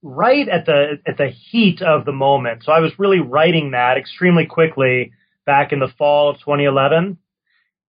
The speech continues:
And, you know, that was a time when, uh, the passions were still very high, when, you know, it really seemed possible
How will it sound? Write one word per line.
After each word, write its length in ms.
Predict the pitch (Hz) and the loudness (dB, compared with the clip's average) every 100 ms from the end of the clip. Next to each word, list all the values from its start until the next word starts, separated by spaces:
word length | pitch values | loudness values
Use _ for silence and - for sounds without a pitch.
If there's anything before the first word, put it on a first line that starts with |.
| 180 | 0
And, 320 | 170 165 170 | 2 2 2
you 100 | 185 | 0
know, 120 | 185 | 0
that 160 | 202 214 | 2 2
was 100 | 180 | 0
a 160 | 165 | -4
time 460 | - 240 196 156 151 | -2 0 2 0 0
when, 480 | 147 147 151 147 147 | 0 2 2 0 -2
uh, 140 | 143 | -2
the 60 | 139 | -4
passions 500 | - 175 170 165 143 | -2 0 2 -2 -2
were 80 | 151 | -4
still 240 | 185 151 | -2 -2
very 260 | 151 156 143 | 0 0 0
high, 440 | 151 151 143 131 | 0 0 2 0
when, 640 | 123 131 131 131 135 135 143 | -2 0 0 -2 -6 -14 -12
you 80 | 147 | -8
know, 60 | |
it 180 | 147 147 | -6 -4
really 260 | 147 175 170 | 0 0 0
seemed 380 | - 165 156 | 0 0 0
possible 720 | - 170 180 170 135 131 131 | -2 2 2 0 0 0 0